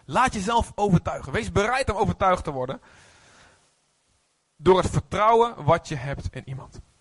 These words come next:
En dat is een heel belangrijk woord als het gaat over gezag. Vertrouwen. Vertrouwen. Vertrouwen in de persoon, dat die persoon oprecht is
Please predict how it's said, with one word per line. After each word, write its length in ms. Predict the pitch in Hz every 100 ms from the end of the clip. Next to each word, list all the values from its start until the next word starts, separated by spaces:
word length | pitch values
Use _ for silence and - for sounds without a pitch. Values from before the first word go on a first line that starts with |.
| _ _ _ _ _ _
En 100 | -
dat 20 | 175
is 60 |
een 40 | 214
heel 140 | 226
belangrijk 600 | 190 208 208 196 190 - - _ _ 139
woord 420 | 190 147 - - - _ _ _ _ -
als 140 | 127
het 80 | -
gaat 220 | - 143
over 220 | 135 131
gezag. 400 | - 131 135 110 - -
Vertrouwen. 680 | - 131 - 156 160 120 - - _ _ _ _ _ _ _ -
Vertrouwen. 580 | - 135 - - 127 - _ _ _ _
Vertrouwen 540 | - - 165 202 247 208
in 200 | 143 127 _ _ _ _ _ _ _ _
de 80 | -
persoon, 640 | - - - 185 139 123 131
dat 80 |
die 100 | 120
persoon 320 | - - 123 - -
oprecht 500 | 147 151 196 139 -
is 280 | 123 -